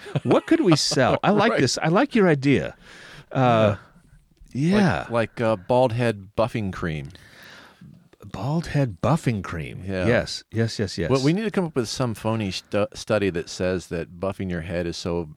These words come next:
Speaker 2: important, and you've gotta use the right kind of material, and
Speaker 1: Yeah.
Speaker 2: or otherwise you're, you'll pr-, you're prone to get sick. You know, if you,
Speaker 1: Yeah,
Speaker 2: if you
Speaker 1: so
Speaker 2: don't,
Speaker 1: sickness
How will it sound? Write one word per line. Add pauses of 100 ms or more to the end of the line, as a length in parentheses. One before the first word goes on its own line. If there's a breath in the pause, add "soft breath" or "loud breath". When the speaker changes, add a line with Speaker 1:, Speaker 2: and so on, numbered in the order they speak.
Speaker 2:
important,
and
you've
gotta
use
the
right
kind
of (400)
material,
and (120)
Speaker 1:
Yeah.
Speaker 2:
or
otherwise
you're,
you'll
pr-,
you're
prone
to
get
sick. (880 loud breath)
You
know,
if
you,
Speaker 1:
Yeah,
Speaker 2:
if
you
Speaker 1:
so
Speaker 2:
don't,
Speaker 1:
sickness